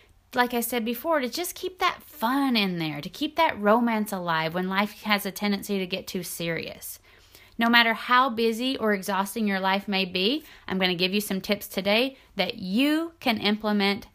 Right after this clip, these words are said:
now. Now, we often think of flirting as something that's done during the dating or the get-to-know-you phase,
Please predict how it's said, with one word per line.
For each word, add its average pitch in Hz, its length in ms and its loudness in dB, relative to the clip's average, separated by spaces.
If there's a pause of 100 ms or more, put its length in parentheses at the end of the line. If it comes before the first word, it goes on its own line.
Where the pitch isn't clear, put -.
(140)
now. 165 500 -2 (1160)
Now, 269 140 4
we 320 80 4
often 440 400 6
think 427 180 0
of 359 120 -2
flirting 269 400 6
as 226 140 0
something 233 320 0
that's 196 200 2
done 190 320 4
during 185 460 4
the 160 100 0
dating 185 680 2
or 160 180 0
the 156 80 -2
get-to-know-you 156 720 -2
phase, 202 540 0